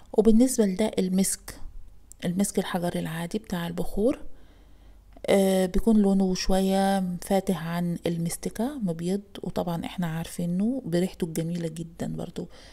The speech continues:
بتحط في وصفات كتيرة جدًا للبخور. كلهم بيتجمعوا في انهم،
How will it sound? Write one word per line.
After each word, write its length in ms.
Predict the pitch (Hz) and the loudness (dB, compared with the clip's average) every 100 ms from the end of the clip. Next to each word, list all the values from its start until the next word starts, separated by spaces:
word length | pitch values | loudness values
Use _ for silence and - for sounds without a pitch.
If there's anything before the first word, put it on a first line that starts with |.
| - - | -14 -8
بتحط 380 | 165 - - | -6 -6 -8
في 180 | - - | -10 -8
وصفات 380 | 175 170 - 180 | -8 -6 -8 -8
كتيرة 460 | - - 185 175 165 | -10 -10 -8 -8 -8
جدًا 420 | 175 - 180 175 | -10 -10 -8 -6
للبخور. 520 | 175 170 - - 185 - - - - - - - | -6 -8 -10 -10 -12 -14 -20 -20 -20 -20 -6 4
كلهم 380 | 202 208 254 | 6 8 6
بيتجمعوا 560 | 202 190 180 185 196 196 | 6 2 0 0 0 0
في 180 | - 196 | -2 -2
انهم، 560 | 175 190 180 165 160 | 0 0 0 -2 -4